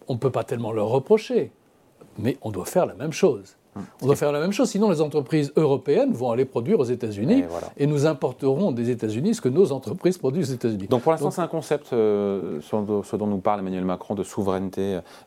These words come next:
Speaker 2: euh, économique. C'est un concept qu'il va falloir, euh, déployer, euh, avec des moyens, avec, euh, des objectifs.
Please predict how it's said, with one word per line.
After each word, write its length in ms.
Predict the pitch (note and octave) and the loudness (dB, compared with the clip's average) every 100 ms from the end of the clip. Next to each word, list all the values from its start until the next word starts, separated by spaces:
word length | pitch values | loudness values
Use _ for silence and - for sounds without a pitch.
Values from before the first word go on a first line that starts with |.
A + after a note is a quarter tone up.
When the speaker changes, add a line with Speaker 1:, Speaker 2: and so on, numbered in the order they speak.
| F2+ | -2
Speaker 2:
euh, 100 | F2+ | -2
économique. 420 | G#2 A2 G2+ A2 | 0 0 0 -2
C'est 100 | A2 | -2
un 100 | G2+ | -2
concept 500 | - A#2+ - A#2+ - | 0 -2 0 -2 -2
qu'il 100 | G#2+ | -4
va 60 | G2 | -4
falloir, 480 | - F#2+ G#2 G2+ - - - - | 0 2 2 0 -8 -20 -20 -4
euh, 380 | F#2 F2+ F2+ F2 | 0 2 2 2
déployer, 880 | F#2+ G2 G#2+ G2 G2+ A2+ B2 C3 C3+ | 0 0 0 2 2 2 4 4 4
euh, 240 | F#2 F2+ | 2 0
avec 180 | F2 F2+ | -2 -2
des 100 | F#2 | 0
moyens, 640 | F#2 F#2+ F2+ G2 A#2 A#2+ G#2+ | 0 0 -2 -2 -2 -2 0
avec, 280 | F#2 - | -2 -2
euh, 280 | F2+ E2+ E2+ | -2 -2 -4
des 160 | E2 F2 | -4 -4
objectifs. 720 | F2 F2+ - A#2 B2+ - | -4 -6 -6 -8 -8 -14